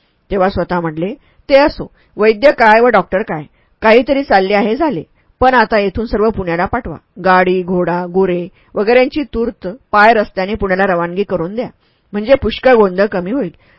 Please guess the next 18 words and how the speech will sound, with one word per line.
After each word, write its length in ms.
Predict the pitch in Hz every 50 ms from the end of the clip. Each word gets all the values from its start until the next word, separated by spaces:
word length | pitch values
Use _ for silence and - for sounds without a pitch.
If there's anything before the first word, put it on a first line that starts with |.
| _ _ -
तसेच 320 | 170 - - 254 233 202
बरेचसे 420 | 180 196 202 214 220 262 - 254 247
सामान 400 | - 262 175 175 185 180 160 156 - _ _ _ _ _ -
पाय 180 | 220 226 247
रस्त्यानेच 440 | 220 208 - - 180 196 214 240 -
पाठवावे, 460 | - 190 180 - 190 185 185 165 156 - _ 185
म्हणजे 240 | 196 208 208 190
सामानाच्या 560 | 175 - 208 180 180 185 185 185 185 202 180 170
गाड्या 280 | 165 175 180 180 185 196
व 80 | 202 202
जनावरे 500 | 170 175 170 175 180 208 220 190 165 170 _ _ _ _ _
बरोबर 340 | 185 208 196 196 190 202 208
जातील," 360 | 220 233 220 220 - 165 160
वगैरे 320 | 175 202 202 226 240 247 240
बोलणे 340 | 208 190 175 180 185 196
या 160 | 190 196 196 190
दिवशीच 360 | 175 170 165 - 208 196 202
झाले. 220 | 302 269 202 151